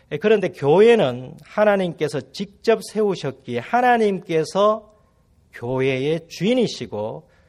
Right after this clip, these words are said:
절대적으로 하나님의 뜻에 합당히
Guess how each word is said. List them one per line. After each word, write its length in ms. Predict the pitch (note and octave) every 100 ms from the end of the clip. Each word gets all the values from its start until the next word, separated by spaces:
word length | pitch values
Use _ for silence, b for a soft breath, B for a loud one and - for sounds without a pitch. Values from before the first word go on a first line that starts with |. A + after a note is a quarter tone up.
| b
절대적으로 1200 | - D#3 A#3 - - C4 A3+ G#3+ F3 F3+ F3+ F3+
하나님의 720 | F3 - G3 F3+ D#3 C3+ B2+
뜻에 560 | - G#3 - C#3+ C#3 D#3 b b
합당히 960 | _ - E3 - - D3 C3+ D3+ E3+ F#3